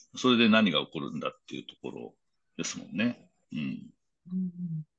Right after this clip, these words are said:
Speaker 1: で、それでなんかね、いい森とか、いい農業とか、悪い森、悪い農業みたいな話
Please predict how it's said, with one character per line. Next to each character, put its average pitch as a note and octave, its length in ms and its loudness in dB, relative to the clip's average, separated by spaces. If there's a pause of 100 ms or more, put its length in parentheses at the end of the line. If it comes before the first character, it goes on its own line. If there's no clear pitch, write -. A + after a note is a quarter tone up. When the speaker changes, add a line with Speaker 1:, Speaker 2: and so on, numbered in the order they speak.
(440)
Speaker 1:
で、 G#2 80 -8
そ C3+ 100 6
れ C#3+ 100 12
で C#3+ 100 12
な C#3 120 10
ん - 40 0
か - 100 0
ね、 F#2+ 140 6
い F2+ 580 4
い - 20 -20 (540)
森 F2 460 -2
と D#2+ 100 -10
か、 D#2 100 -6
い F#2+ 180 2
い - 20 -4
農 D#2+ 240 -8
業 C#2+ 140 -10
と - 180 -20
か、 C2+ 100 -12
悪 E2 280 0
い D#2+ 120 0
森、 D#2 260 -6
悪 E2+ 220 2
い D#2 80 -2
農 D2+ 200 -6
業 C#2+ 140 -8
み C2 120 -12
た C#2+ 120 -12
い - 80 -10
な - 80 -16
話 D2+ 480 -6